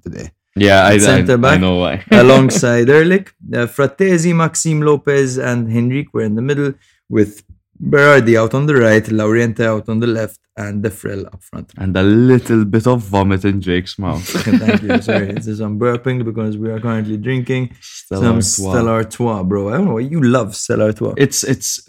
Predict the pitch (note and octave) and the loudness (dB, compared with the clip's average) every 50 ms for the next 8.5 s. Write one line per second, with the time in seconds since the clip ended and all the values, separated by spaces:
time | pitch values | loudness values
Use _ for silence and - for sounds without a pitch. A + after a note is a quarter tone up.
0 | - - - B2+ B2 C3 D3 E3 D#3+ C#3+ A2 G#2 - _ _ _ _ _ _ _ | -4 0 4 4 6 8 8 8 8 6 4 2 -4 _ _ _ _ _ _ _
1 | _ _ _ _ _ _ _ _ _ _ _ _ - - - - C3+ B2+ C3 C#3+ | _ _ _ _ _ _ _ _ _ _ _ _ -10 -4 0 2 2 2 2 2
2 | C3+ C3 A2+ - C3+ B2 A#2 A2+ A2+ G#2+ G2 G#2 - - E2+ D#2 F#2+ - _ _ | 2 2 0 0 2 4 4 4 4 2 0 -2 -4 -6 -6 -6 -6 -12 _ _
3 | _ _ _ _ _ _ - A#2 A#2 G#2 G2 - C3+ C3 G#2+ G#2+ C3 B2 A#2+ B2 | _ _ _ _ _ _ 0 0 2 0 0 -2 -2 0 2 4 4 6 6 6
4 | A#2+ A2+ B2 A#2+ A2 - D3+ D3 C3+ C3+ C#3+ D3 D3 D3 E3+ F3+ F3+ - C3+ B2 | 4 4 2 0 2 2 2 2 4 4 4 6 6 6 4 4 4 4 4 4
5 | A#2 - B2+ A#2 A#2 A#2 G#2+ A#2 A2+ G#2+ D3 D#3 D3+ - - C#3 B2 - - - | 4 4 2 2 4 4 2 2 2 2 0 0 -2 -2 -2 -2 -2 -2 -2 -2
6 | C3 B2 A2 G2 F#2 F2+ F#2 _ _ _ _ _ _ _ _ _ _ - - - | 0 2 2 2 2 -2 -4 _ _ _ _ _ _ _ _ _ _ -12 -6 0
7 | A#2+ B2 B2+ A#2+ A#2 - A2+ G#2+ G#2 G#2 G#2+ G#2 G2 A2+ A2 G#2+ G#2+ - - G#2 | 2 4 4 4 4 2 0 0 2 2 0 0 0 -2 -4 -4 -4 -8 -10 -10
8 | G2 - - - A2 G2+ G2 - - | -10 -8 -6 -4 -4 -4 -4 -8 -18